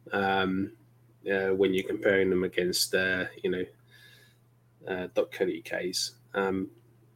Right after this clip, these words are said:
but I think you have to be in it to win it, and, uh, and yeah, so that's, that's, uh, that's mainly what I've been acquiring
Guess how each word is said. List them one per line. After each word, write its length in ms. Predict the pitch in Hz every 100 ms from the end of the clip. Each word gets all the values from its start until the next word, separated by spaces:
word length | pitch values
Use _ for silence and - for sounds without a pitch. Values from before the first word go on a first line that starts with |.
| -
but 100 | -
I 60 | 90
think 360 | - 104 -
you 160 | 98 98
have 280 | - 98 -
to 100 | -
be 180 | 95 98
in 80 | 101
it 140 | -
to 140 | -
win 180 | 98 95
it, 140 | 95 92
and, 300 | 95 95 101
uh, 200 | 98 95 - _ _ _ - - - _ _ _ _ -
and 200 | 104 101
yeah, 240 | 120 107
so 240 | 101 - 107
that's, 420 | 104 - - - - _ _ _ _
that's, 280 | - - -
uh, 240 | - 95 87 -
that's 260 | 104 - -
mainly 280 | 113 117 98
what 200 | 101 90
I've 80 | -
been 160 | 95
acquiring 640 | 95 - 101 101 95 95